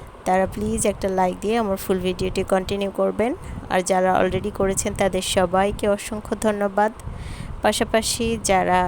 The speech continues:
আমার চ্যানেলটি এখনও সাবস্ক্রাইব করেননি তারা প্লিজ আমার চ্যানেলটি সাবস্ক্রাইব করে রাখবেন। আর নেক্সট টাইম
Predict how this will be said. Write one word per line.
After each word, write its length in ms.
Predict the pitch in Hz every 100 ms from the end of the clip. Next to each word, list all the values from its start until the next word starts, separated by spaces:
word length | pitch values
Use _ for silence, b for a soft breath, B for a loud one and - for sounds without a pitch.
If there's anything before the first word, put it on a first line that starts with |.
| 180 190
আমার 180 | 190 185 -
চ্যানেলটি 360 | 190 175 - 190 180
এখনও 260 | 196 190 -
সাবস্ক্রাইব 440 | 202 - - 202 196 -
করেননি 380 | 185 185 196 285 -
তারা 160 | 185 175
প্লিজ 320 | - 214 240 240
আমার 140 | 220 -
চ্যানেলটি 280 | 214 208 220
সাবস্ক্রাইব 500 | 214 190 - 190 196 -
করে 180 | 202 196
রাখবেন। 420 | 196 190 - 240 359 - - - - B B B B B B B - -
আর 240 | 196 190 190 185
নেক্সট 200 | 190 -
টাইম 200 | 208